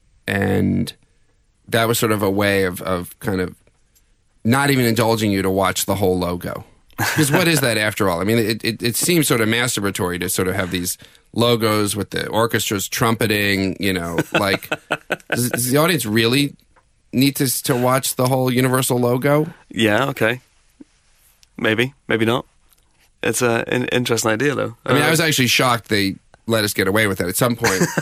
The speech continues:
Speaker 2: <laughs>
Speaker 1: I honestly thought they'd be like, "What, what are you, what are you doing to our logo?"
Speaker 2: <laughs> But I think it's a good thing. I think it's a good thing when, when logos are allowed to be messed with.
Speaker 1: I mean, that
Speaker 2: And
Speaker 1: was the whole thing. Everything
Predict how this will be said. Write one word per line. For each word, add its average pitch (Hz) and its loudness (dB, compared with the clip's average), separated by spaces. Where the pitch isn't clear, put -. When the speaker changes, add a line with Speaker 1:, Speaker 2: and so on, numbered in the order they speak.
Speaker 2:
<laughs> - -6
Speaker 1:
I 127 2
honestly 117 0
thought 117 0
they'd 107 -2
be 110 0
like, 101 0
"What, 110 -2
what 120 2
are 127 4
you, 123 2
what 117 2
are - 4
you 113 2
doing 104 2
to 101 -2
our 87 -2
logo?" 98 -2
Speaker 2:
<laughs> - -
But - 0
I - 0
think 302 0
it's 262 2
a 226 -2
good 285 0
thing. 113 2
I 123 0
think 156 -2
it's 147 0
a - -4
good 151 0
thing 120 2
when, 104 2
when 107 4
logos 104 4
are 104 4
allowed 101 2
to 104 -2
be 101 2
messed 101 0
with. - -8
Speaker 1:
I 127 0
mean, 156 4
that - 2
Speaker 2:
And 175 2
Speaker 1:
was 151 2
the 151 2
whole 151 4
thing. 120 0
Everything 135 0